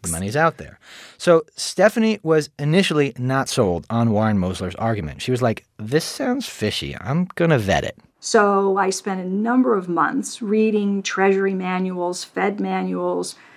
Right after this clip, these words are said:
Speaker 2: tracing out all of the balance sheet entries, going through the minutia of how government, uh, spending and taxation and financing actually works.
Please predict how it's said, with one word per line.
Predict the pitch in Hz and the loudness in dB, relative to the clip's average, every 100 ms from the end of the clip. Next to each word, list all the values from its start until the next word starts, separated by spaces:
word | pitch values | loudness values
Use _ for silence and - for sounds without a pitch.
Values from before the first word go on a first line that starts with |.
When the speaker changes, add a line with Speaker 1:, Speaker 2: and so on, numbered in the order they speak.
| - - | -12 -2
Speaker 2:
tracing | 185 196 196 196 190 | 2 2 2 -2 2
out | 185 165 | 2 2
all | 165 196 202 | 2 2 2
of | 202 | 0
the | 190 | -2
balance | 175 180 190 190 | -2 -2 -2 -2
sheet | 196 185 | 0 0
entries, | 156 185 - 180 185 | 0 -2 -2 -2 -4
going | - 220 233 202 | -2 2 2 0
through | 190 - 214 185 175 | -2 0 4 4 2
the | 170 - - - - | -2 -2 -6 -14 0
minutia | 196 202 202 226 233 226 - 180 - | 4 6 6 6 4 2 -2 -4 -4
of | 190 - | -8 -10
how | - 214 208 220 202 | -2 2 4 2 -2
government, | 190 190 202 185 185 - - - | -2 -2 -2 -6 -8 -12 -16 -6
uh, | 180 - - | -4 -4 -6
spending | - - 190 185 170 170 175 | -6 0 2 2 0 -4 -4
and | 190 175 - | -4 -4 -6
taxation | 180 175 - 196 185 190 175 | -6 -2 4 4 4 0 -4
and | 160 | -6
financing | 196 196 180 165 175 | -4 -2 -2 -4 -2
actually | 190 208 - 240 220 | 2 2 2 0 2
works. | 160 - - | 2 0 -4